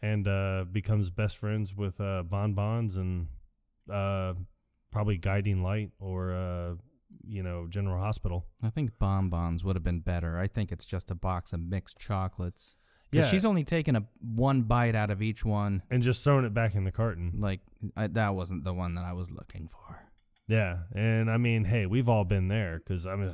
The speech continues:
Speaker 1: I know I've been there, 'cause I'm like, "Ooh," and then I bite and I'm like, <laughs> "Ah, coconut,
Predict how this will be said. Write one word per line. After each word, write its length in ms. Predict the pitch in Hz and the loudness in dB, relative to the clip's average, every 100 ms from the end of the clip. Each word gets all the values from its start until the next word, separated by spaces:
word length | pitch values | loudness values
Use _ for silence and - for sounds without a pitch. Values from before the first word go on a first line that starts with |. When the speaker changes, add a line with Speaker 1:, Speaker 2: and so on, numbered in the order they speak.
| - | -4
Speaker 1:
I 120 | 104 117 | 2 4
know 180 | 117 | 6
I've 220 | 113 151 95 | 4 2 0
been 160 | 85 | -2
there, 180 | 85 87 | -4 -8
'cause 120 | - | -6
I'm 120 | 95 90 | -4 -2
like, 240 | 90 - | -4 -2
"Ooh," 840 | 95 101 208 131 95 82 80 76 76 | -2 0 -2 0 -2 -2 -6 -8 -10
and 240 | 107 95 92 | -6 -4 -2
then 160 | 95 | -4
I 100 | 90 85 92 - | -6 -8 -10 -4
bite 200 | 101 92 | -4 -4
and 80 | 101 | -4
I'm 100 | 92 | -4
like, 200 | 87 - | -4 -4
<laughs> 120 | - | -4
"Ah, 100 | 120 - | -4 -12
coconut, 640 | - 127 139 113 87 104 | -12 -8 -6 -6 -6 -8